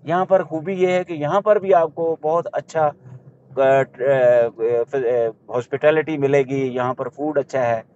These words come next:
और, अ, मुनासिब rate हैं, वहाँ से थोड़े से कम हैं और, अ, थोड़ा rush भी कम है, लेकिन यहाँ rate अच्छा मिलता है। ले-, चीज़ अच्छी है, आपको देसी मुर्गा मिल सकता है, तीन हज़ार रुपये के करीब, अ, बड़ा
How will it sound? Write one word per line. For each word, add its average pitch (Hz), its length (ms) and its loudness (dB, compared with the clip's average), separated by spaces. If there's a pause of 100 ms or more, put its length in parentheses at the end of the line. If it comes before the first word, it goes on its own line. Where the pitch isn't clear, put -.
(320)
और, 113 300 0
अ, 113 280 2 (300)
मुनासिब 180 420 2
rate 127 260 2
हैं, 113 220 -2
वहाँ 139 280 0
से 156 180 -2
थोड़े 147 280 0
से 139 120 -2
कम 156 260 0
हैं 135 160 -2 (720)
और, 120 360 4
अ, 117 260 2
थोड़ा 151 360 2
rush 165 140 -4
भी 170 120 -6
कम 156 260 2
है, 151 80 6
लेकिन 147 400 -2
यहाँ 156 200 4
rate 160 200 2
अच्छा 147 220 0
मिलता 143 300 0
है। 139 80 6
ले-, 151 220 -2
चीज़ 185 280 -4
अच्छी 175 260 -6
है, 160 340 0 (200)
आपको 151 400 6
देसी 139 280 2
मुर्गा 160 300 2
मिल 156 160 0
सकता 156 360 -2
है, 139 140 0 (600)
तीन 156 180 -2
हज़ार 143 300 6
रुपये 135 320 -2
के 139 120 -2
करीब, 135 420 -6
अ, 120 160 2 (500)
बड़ा 131 340 6